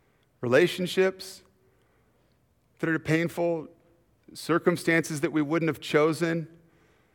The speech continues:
God has you there. He hasn't forgotten. He hasn't left you out. He has you there.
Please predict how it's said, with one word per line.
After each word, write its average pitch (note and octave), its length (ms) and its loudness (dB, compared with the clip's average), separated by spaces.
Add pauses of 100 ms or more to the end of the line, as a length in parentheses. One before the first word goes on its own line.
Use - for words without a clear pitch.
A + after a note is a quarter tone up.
(4000)
God C3+ 220 -2
has A#3+ 300 6
you B3 140 2
there. B2+ 380 2 (720)
He D3 100 0
hasn't F#3+ 260 4
forgotten. G#3+ 640 2 (340)
He - 100 2
hasn't G#3+ 260 4
left F#3+ 300 6
you G#3 140 6
out. F#3+ 440 6 (480)
He C4+ 200 6
has A3+ 400 4
you F#3+ 100 0
there. C3 400 2